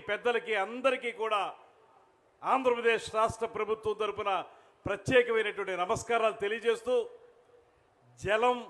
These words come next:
జీవం మనం. జలం అంటే నీరు, జీవం అంటే ప్రాణం, జలం ఉంటేనే మన ప్రాణం ఉంటుంది.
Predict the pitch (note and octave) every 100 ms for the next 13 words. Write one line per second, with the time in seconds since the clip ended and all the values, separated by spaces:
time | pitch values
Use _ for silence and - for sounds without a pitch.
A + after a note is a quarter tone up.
0 | - _ - - D3+ G#3+ A3+ A#3 A3+ G3
1 | - - - A#2 F3 G3+ D#3+ A#2+ _ _
2 | _ - _ - - _ _ - F#3+ A3
3 | C4 B3+ A#3+ A#3 G#3+ A3 A#3+ B3+ B3 -
4 | - - - - - - - - G#3 B3+
5 | B3+ A#3+ A#3 A3 G#3+ - G#3 A#3+ B3+ A3
6 | - - - - - _ _ _ _ -
7 | - _ - F3+ G#3+ B3+ B3+ A#3+ A#3 A3+
8 | A3+ G#3+ G3+ - F#3+ G#3 G3+ F3+ D#3+ C3+